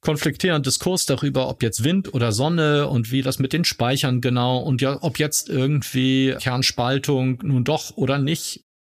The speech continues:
vernünftig ist oder zu teuer und das Entsorgungsproblem ist nicht gelöst und C O zwei schonend, aber auch gefährlich. Ja, da gibt's sicherlich nicht die letzte Meinung, aber das ist erstmal eine gute Debatte.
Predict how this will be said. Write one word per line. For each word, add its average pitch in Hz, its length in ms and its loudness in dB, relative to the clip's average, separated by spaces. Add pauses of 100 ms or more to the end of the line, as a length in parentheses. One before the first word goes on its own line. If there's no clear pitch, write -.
(260)
vernünftig 147 640 -2
ist 165 220 -2
oder 127 200 -2
zu 165 140 -2
teuer 135 340 -2
und 139 140 -4
das 127 140 -4
Entsorgungsproblem 117 840 -2
ist - 180 -2
nicht 120 200 -2
gelöst 127 580 0
und 120 140 -2
C 135 160 0
O 123 80 -2
zwei 123 320 -2
schonend, 147 480 0
aber 139 240 -2
auch 156 180 -6
gefährlich. 156 720 -2 (880)
Ja, 120 340 0
da 127 140 0
gibt's 147 240 -2
sicherlich 143 400 0
nicht 147 180 -2
die 143 60 0
letzte 123 340 0
Meinung, 131 480 0
aber 127 160 0
das 170 160 0
ist 147 120 0
erstmal 143 360 0
eine 131 140 0
gute 143 260 0
Debatte. 107 520 -2